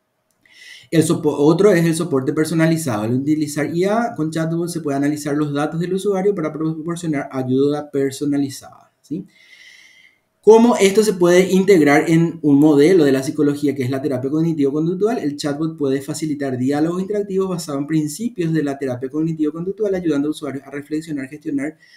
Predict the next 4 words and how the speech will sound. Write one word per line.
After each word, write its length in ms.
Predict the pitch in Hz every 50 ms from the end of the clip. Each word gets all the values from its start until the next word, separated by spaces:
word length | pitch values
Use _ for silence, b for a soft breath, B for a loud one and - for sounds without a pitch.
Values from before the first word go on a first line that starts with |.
| b b
sus 240 | - - 226 226
pensamientos. 840 | - - 175 170 160 156 135 113 104 92 82 - _ _ _ _ _ _ _ _ _ _ _ _ _ _
El 80 | - 131
enfoque, 520 | 131 127 - 127 127 123 143 143 - -